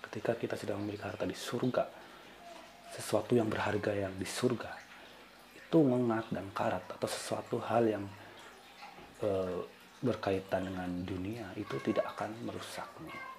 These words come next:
Karena ketika harta kita ada di surga dan hati kita sudah di surga, itu sudah terkunci. Ya, maka ket-, ada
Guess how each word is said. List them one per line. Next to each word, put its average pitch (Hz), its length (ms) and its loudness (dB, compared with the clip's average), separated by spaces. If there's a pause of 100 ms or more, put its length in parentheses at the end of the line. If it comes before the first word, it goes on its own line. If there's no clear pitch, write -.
(160)
Karena 120 400 2 (800)
ketika 117 720 4 (400)
harta 104 320 -2
kita 95 340 -4 (640)
ada 98 160 -2
di 92 80 0
surga - 640 0
dan 87 80 -4
hati - 400 0
kita 92 240 -4
sudah - 240 -6
di 87 80 -6
surga, - 400 -6 (1800)
itu - 160 4
sudah 101 320 2 (480)
terkunci. 98 800 -2 (1200)
Ya, 85 160 -4 (320)
maka 95 400 0 (640)
ket-, - 160 -6
ada 101 340 2